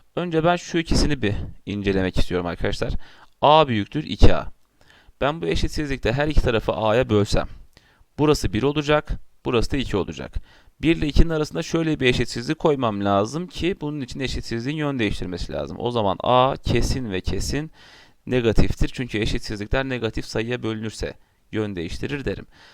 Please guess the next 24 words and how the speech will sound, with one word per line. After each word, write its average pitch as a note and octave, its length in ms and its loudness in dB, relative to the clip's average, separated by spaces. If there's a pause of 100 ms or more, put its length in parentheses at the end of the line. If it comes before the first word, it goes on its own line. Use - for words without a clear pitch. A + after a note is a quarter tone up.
(240)
A C#3 180 4
negatifse D#3+ 720 0 (420)
A'nın C3+ 360 2
negatif C3 360 6
kısımda F#2 300 -4
olması F2+ 280 -4
gerekiyor. E2+ 440 -2
C B2+ 200 2
şıkkını F#2 400 -6
bu F#2 80 -2
durumda E2 280 -2
elemiş F2+ 400 -4
oluruz. B2 340 -4 (460)
D A#2+ 180 4
şıkkını F#2 400 -4
da D#2 60 -6
elemiş F#2 340 -4
oluruz. C3 340 0 (140)
E A#2+ 160 4
şıkkını F2+ 400 -4
da B2 40 0
elemiş G#2 340 -2
oluruz. - 380 -10 (960)
Sonra C3+ 500 -2